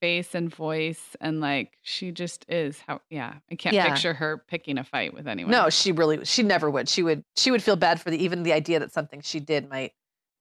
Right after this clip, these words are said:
Speaker 2: cause some kind of, you know, tension. So at the dinner table, she'll just, like,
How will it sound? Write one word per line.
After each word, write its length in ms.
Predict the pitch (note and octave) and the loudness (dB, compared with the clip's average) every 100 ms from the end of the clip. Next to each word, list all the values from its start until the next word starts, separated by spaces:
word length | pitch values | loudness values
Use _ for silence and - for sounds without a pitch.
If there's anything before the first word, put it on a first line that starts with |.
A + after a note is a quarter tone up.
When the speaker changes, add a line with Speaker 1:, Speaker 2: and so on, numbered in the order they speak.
| _ | _
Speaker 2:
cause 320 | - D3+ C3 | 2 2 2
some 200 | - D3+ | 0 -4
kind 260 | D3 C#3 C#3+ | -2 -2 0
of, 220 | C3 - _ | -2 -4 _
you 80 | F#3+ | -8
know, 100 | A#2 | -2
tension. 360 | A#3+ B3+ D#3 | 0 0 -2
So 180 | E3+ G3 - _ _ | 2 2 2 _ _
at 80 | A3 | 0
the 80 | G#3 | 4
dinner 220 | G#3 G3+ | 4 2
table, 360 | G#3+ F#3 F3+ E3+ | 2 0 2 0
she'll 180 | - F3+ | 0 -2
just, 260 | F3 - | -4 0
like, 140 | F3+ | 0